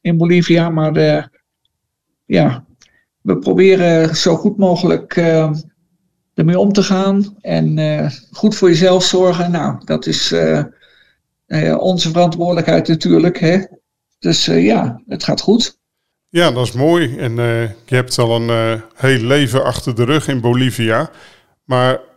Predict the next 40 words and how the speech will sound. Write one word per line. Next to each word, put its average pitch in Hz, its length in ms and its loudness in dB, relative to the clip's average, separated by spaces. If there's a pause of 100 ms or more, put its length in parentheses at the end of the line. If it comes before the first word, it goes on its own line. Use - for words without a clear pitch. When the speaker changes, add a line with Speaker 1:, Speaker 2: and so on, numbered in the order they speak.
(160)
Speaker 2:
ik 131 160 -6
wil 165 140 4
met 160 180 0
je 143 80 -4
terug 165 300 -2
ook 151 260 -2
naar 131 280 0
je 120 280 0 (140)
jeugd 160 340 -2
in 123 140 0
Nederland. 123 720 -2
Wat 165 240 -4
kun 170 160 2
je 151 100 -2
ons 135 260 -2
daarover 160 500 -2
vertellen? 104 460 -8 (680)
Speaker 1:
Nou, 185 280 2
als 180 160 0
ik 196 120 -2
dat 202 180 0
vertel, 220 380 0
dan 208 120 -2
zeg 214 200 0
ik 196 100 -4
wel 202 160 2
eens: 196 120 2
"Ik 190 120 0
ben 185 140 0
gewoon 196 220 0
een 190 80 -2
kleine 196 340 -2
meid 185 320 -4
van 180 160 -12
een, 175 200 -14 (200)
uit 175 260 -6
een 175 100 -2
klein 196 300 -2
dorpje, 190 420 0
eh, 170 340 -2